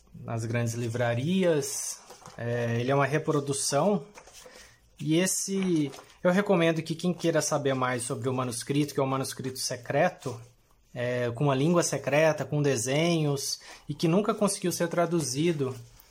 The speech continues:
e, ou provado, né, se é uma,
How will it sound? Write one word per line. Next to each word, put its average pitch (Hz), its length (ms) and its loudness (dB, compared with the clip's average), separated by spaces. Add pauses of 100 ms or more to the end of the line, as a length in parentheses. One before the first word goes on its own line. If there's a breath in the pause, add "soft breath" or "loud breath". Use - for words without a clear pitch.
(600 soft breath)
e, 127 920 0
ou 180 180 6
provado, 175 680 4
né, 170 300 2
se 139 320 -2
é 123 500 2 (200)
uma, 127 600 -2